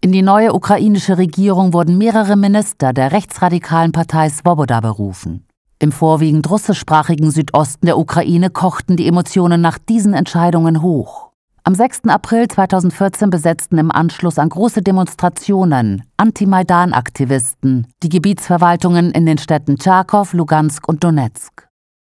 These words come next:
Am zwölften April zweitausendvierzehn besuchte der C-I-A-Direktor John Brennan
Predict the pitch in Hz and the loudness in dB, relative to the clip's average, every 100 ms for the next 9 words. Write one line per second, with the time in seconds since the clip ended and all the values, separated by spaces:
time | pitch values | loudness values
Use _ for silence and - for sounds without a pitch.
0 | _ - 151 143 190 202 - 170 151 175 | _ -2 -2 0 0 0 0 0 0 -2
1 | 165 170 170 165 165 175 160 175 165 156 | 0 0 2 0 0 0 0 0 0 0
2 | 180 - 180 170 165 196 175 165 196 202 | -2 -2 -2 0 0 0 2 2 0 2
3 | 202 202 - 196 - 190 196 180 196 180 | 0 0 -2 -2 0 0 2 2 2 2
4 | 117 | 0